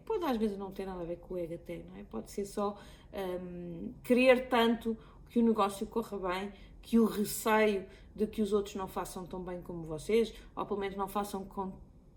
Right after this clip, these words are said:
tanto critério e com tanto cuidado como vocês têm, é normal, é o vosso negócio, ahm, mas que isso muitas vezes impossibilita que o negócio cresça e que,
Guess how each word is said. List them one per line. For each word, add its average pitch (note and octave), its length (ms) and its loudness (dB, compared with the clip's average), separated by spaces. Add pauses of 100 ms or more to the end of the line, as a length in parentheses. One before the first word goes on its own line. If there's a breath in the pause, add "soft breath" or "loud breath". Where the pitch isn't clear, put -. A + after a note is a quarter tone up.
(100)
tanto A#3+ 380 6
critério G3 560 0
e G3+ 40 -6
com F#3 180 -10
tanto G3+ 340 -2
cuidado G3 560 0
como F3 180 -10
vocês F3 360 -10
têm, A3+ 280 -2 (300 loud breath)
é F#3+ 140 -4
normal, F#3+ 560 -4 (180 loud breath)
é F#3+ 80 -2
o F#3 60 2
vosso F3+ 340 -6
negócio, F#3 440 -6 (360 loud breath)
ahm, G3 640 0 (320)
mas A3 480 6
que - 220 -2 (180)
isso B3 340 -2
muitas A3+ 380 4
vezes G#3 480 0
impossibilita F#3+ 1040 -2 (1000)
que F#3+ 320 -4
o E3+ 80 -2
negócio D#3 540 -4
cresça F3+ 460 -2 (340 loud breath)
e F3+ 100 -8
que, F#3+ 360 -6